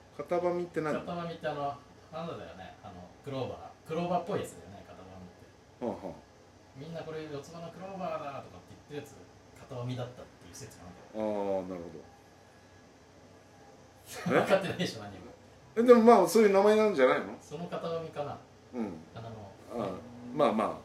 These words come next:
Speaker 1: あ。
Speaker 2: 全く分かってないよね。
Speaker 1: いや、まあ、分かってないけど、型紙っていう人ですから。<laughs> いや、でも知らないでしょ？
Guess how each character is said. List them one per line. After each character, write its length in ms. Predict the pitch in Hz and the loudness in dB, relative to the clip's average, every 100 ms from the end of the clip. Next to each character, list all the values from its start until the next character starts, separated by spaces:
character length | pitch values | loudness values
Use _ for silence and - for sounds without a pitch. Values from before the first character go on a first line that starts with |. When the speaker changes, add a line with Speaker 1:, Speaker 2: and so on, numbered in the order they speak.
| - | -12
Speaker 1:
あ。 100 | 147 - | -12 -10
Speaker 2:
全 100 | 170 | -10
く 40 | |
分 80 | 156 | -8
か 60 | 151 | -8
っ 40 | |
て 80 | 110 | -10
な 60 | 92 | -14
い 40 | |
よ 60 | - | -6
ね。 140 | 127 | 0
Speaker 1:
い 20 | |
や、 80 | 113 | 2
ま 160 | 110 127 | 2 2
あ、 20 | |
分 80 | 156 | 4
か 60 | |
っ 40 | 208 | 4
て 80 | 202 | 4
な 80 | |
い 40 | 180 | 4
け 60 | |
ど、 80 | 165 | 4
型 240 | 160 170 190 | 2 4 6
紙 220 | 190 190 | 6 4
っ 20 | |
て 140 | - | 0
い 60 | 180 | -2
う 20 | |
人 160 | 170 160 | -2 -4
で 100 | 98 | -6
す 80 | - | -10
か 80 | |
ら。 60 | - | -16
<laughs> 1600 | - - - - - - - - - - - - - - - - | -18 -18 -16 -12 -12 -12 -16 -18 -16 -16 -18 -16 -14 -14 -16 -2
い 40 | 165 | 0
や、 60 | |
で 100 | 156 | 2
も 60 | 185 | 4
知 140 | - | 6
ら 80 | 277 | 8
な 100 | 330 | 10
い 40 | 202 | 8
で 60 | |
し 60 | 135 | 6
ょ？ 160 | - | 0